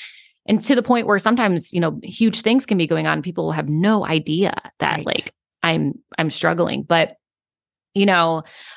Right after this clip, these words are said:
Speaker 1: I, I also have this other side of me that's like, it is okay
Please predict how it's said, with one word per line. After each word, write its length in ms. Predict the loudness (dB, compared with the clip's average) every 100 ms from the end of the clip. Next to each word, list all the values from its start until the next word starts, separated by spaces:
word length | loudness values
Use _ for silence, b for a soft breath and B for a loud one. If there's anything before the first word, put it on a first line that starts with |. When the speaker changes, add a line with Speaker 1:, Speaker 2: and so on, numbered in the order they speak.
| B
Speaker 1:
I, 180 | -6 -4 -2
I 160 | 0
also 280 | 2 0 0
have 100 | -2
this 120 | -2 -2
other 160 | -2 0
side 220 | 0 -2
of 100 | -2
me 140 | -4
that's 280 | -2 -4 -2
like, 380 | -2 -2 -4 -12 _ _ _ _ _ _ _ _ -2
it 200 | 0 2
is 160 | 0
okay 720 | 0 -2 0 0 2 0 -4